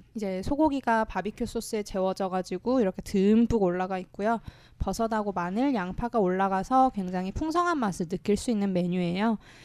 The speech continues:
"나는 좀 색다른 걸 원한다"라고 하시면은 김치 디아볼라를 추천드릴게요. 이름대로 김치가 올라가 있는 피자인데요. 잘 익은 김치에 모짜렐라 치즈, 살라미가 어우러진 한국 스타일 피자입니다.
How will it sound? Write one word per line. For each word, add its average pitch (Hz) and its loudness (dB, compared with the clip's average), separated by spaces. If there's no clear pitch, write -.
"나는 208 0
좀 247 0
색다른 339 0
걸 330 8
원한다"라고 214 2
하시면은 254 2
김치 190 -4
디아볼라를 190 4
추천드릴게요. 175 -2
이름대로 226 8
김치가 214 2
올라가 208 6
있는 214 -2
피자인데요. 190 2
잘 214 -2
익은 240 0
김치에 208 -2
모짜렐라 202 0
치즈, 214 0
살라미가 311 2
어우러진 185 4
한국 330 -6
스타일 196 -4
피자입니다. 175 -4